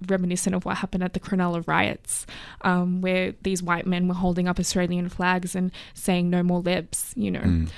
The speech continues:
Speaker 1: And, and that violence is just seen as kind of this larrikin, um, that, that Australia, this kind of myth of the larrikin that Australia, that white Australia has made up to kind of cover its violence. But when white people are, are very genuinely angry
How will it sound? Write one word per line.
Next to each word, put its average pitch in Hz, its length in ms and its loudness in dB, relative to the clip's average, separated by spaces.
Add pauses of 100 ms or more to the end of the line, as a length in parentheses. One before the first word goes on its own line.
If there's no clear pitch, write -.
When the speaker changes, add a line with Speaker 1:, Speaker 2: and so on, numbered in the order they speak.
(260)
Speaker 1:
And, 202 180 4
and 196 160 4
that 190 200 4
violence 190 420 2
is 185 80 -2
just - 220 -4
seen 185 180 0
as 180 140 -2
kind 180 280 -2
of 175 200 -6
this 185 160 -2
larrikin, 185 720 4 (460)
um, 180 420 2
that, 185 280 4
that 185 100 4
Australia, 180 640 0
this 202 160 0 (260)
kind 208 160 2
of 175 60 2
myth 185 240 2
of 185 80 2
the 190 100 0
larrikin 180 520 0
that 175 100 -2
Australia, 180 560 -2 (580)
that 190 160 8
white 185 160 8
Australia 185 380 2
has 190 180 0
made 175 260 0
up 180 220 0
to - 140 -4
kind 180 180 -2
of 180 80 -4
cover 180 260 -2
its 170 200 0
violence. 175 680 -4 (300)
But - 140 4
when 196 180 8
white 190 220 6
people 196 260 6
are, 180 320 2 (640)
are 180 260 4
very 214 340 6
genuinely 190 560 4
angry 180 500 -2